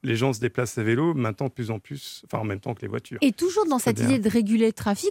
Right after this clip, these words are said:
Speaker 2: vous avez mis même en place des carrefours intelligents.
Speaker 1: Voilà, c'est ça. C'est
Speaker 2: Non,
Speaker 1: un
Speaker 2: c'est, c'est
Speaker 1: exemple,
Speaker 2: ça.
Speaker 1: c'est un
Speaker 2: C'est,
Speaker 1: exemple que
Speaker 2: là
Speaker 1: je,
Speaker 2: aussi,
Speaker 1: voilà,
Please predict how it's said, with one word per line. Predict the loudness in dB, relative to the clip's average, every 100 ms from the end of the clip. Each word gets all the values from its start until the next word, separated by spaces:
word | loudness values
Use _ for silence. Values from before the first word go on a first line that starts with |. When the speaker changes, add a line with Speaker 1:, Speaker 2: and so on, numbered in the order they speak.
| 2
Speaker 2:
vous | 4
avez | 4
mis | 4 4
même | 4 2
en | 0
place | 0 0 2
des | 0
carrefours | 0 -4 -2 0 0 0
intelligents. | 0 2 0 0 0 -2 2
Speaker 1:
Voilà, | 2 4 0
c'est | -2 -4
ça. | -2 -4
C'est | 0 4
Speaker 2:
Non, | 6
Speaker 1:
un |
Speaker 2:
c'est, | 6 6
c'est | 6
Speaker 1:
exemple, | 4 2
Speaker 2:
ça. | 4 0
Speaker 1:
c'est | 2 2
un | 4
Speaker 2:
C'est, |
Speaker 1:
exemple | 2 0 0 2
que | 4
Speaker 2:
là | 4
Speaker 1:
je, | 4
Speaker 2:
aussi, | 2 2
Speaker 1:
voilà, | 0 0